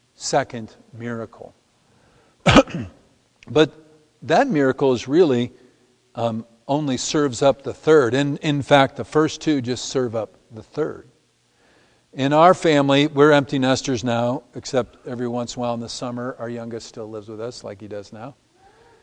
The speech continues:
And, um, we've had a, a two earbud policy. In our home, I, I give you this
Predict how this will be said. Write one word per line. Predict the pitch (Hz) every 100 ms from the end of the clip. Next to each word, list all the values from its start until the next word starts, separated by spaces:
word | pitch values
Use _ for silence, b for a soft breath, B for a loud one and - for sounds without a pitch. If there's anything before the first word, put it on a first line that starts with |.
| b b _
And, | 123 123 120
um, | 127 120 117 104 _ _ _ _ - _
we've | 151 220
had | 160 185
a, | 147 123 - 120
a | 117 - _
two | - 185 185
earbud | 165 151 139 135 135 120
policy. | - 131 123 135 - 156 160 _ _ _ _ _ _ _ _ _ _
In | 139
our | 135 131
home, | 123 143 147 139
I, | 123 120
I | 117
give | 127 131
you |
this | 131 135 - _